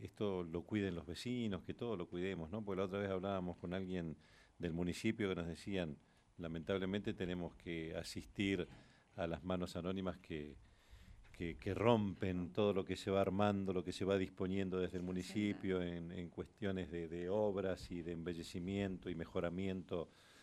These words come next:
Speaker 1: de, de, de la ciudad de Zapala, pero bueno, entre todos tenemos que, que cuidar esto, ¿no? Y
Speaker 2: Que
Speaker 1: ustedes que van a
Speaker 2: cuidar
Speaker 1: hacer
Speaker 2: que, y que no en todos lados está este tipo
Speaker 1: No.
Speaker 2: de,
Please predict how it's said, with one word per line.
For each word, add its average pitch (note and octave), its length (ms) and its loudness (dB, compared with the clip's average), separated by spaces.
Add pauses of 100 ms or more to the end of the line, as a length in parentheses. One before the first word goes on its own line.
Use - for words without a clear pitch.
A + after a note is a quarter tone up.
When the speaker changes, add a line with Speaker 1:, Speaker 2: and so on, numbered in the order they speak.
(180)
Speaker 1:
de, D#2 680 -4
de, E2 180 -10
de E2 120 -8
la E2 80 -4
ciudad F2+ 240 -2
de F2+ 80 0
Zapala, A2 380 -2
pero F2+ 180 -4
bueno, D#2 220 -8 (480)
entre F2+ 300 0
todos A2 220 6
tenemos G2 280 -2
que, E2+ 340 -2
que F2 140 -4
cuidar F#2 320 2
esto, D#2 260 -6
¿no? G#2+ 140 -4
Y G#2+ 60 -2
Speaker 2:
Que G2+ 40 0
Speaker 1:
ustedes A2+ 280 0
que G#2 80 0
van G#2 100 6
a G#2 100 8
Speaker 2:
cuidar G#2 140 2
Speaker 1:
hacer D4 220 -4
Speaker 2:
que, - 60 -16
y B3+ 200 -8
que C4 180 -6
no C4+ 140 -4
en D4+ 100 -4
todos D#4+ 340 -8
lados G3 380 -6
está G3+ 300 -12
este G3 240 -12
tipo G#3+ 320 -10
Speaker 1:
No. G2 160 6
Speaker 2:
de, F#3 480 -10